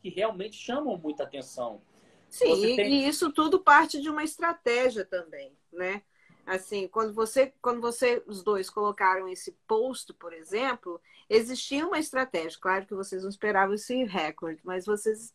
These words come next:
Speaker 2: vocês tinham uma estratégia, né?
Speaker 1: É. Hoje em dia, hoje eu posso dizer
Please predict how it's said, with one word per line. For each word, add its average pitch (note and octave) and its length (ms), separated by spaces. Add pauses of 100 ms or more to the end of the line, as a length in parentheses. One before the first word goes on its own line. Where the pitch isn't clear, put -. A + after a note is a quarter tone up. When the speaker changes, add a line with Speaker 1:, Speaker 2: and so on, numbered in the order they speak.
Speaker 2:
vocês A3 460 (100)
tinham E4 240
uma A#4 100
estratégia, D3 800 (440)
né? E3+ 340
Speaker 1:
É. F#3 240 (600)
Hoje G3 280
em F#3 60
dia, C3+ 200
hoje F#3+ 200
eu G#3 40
posso G3+ 260
dizer D3 460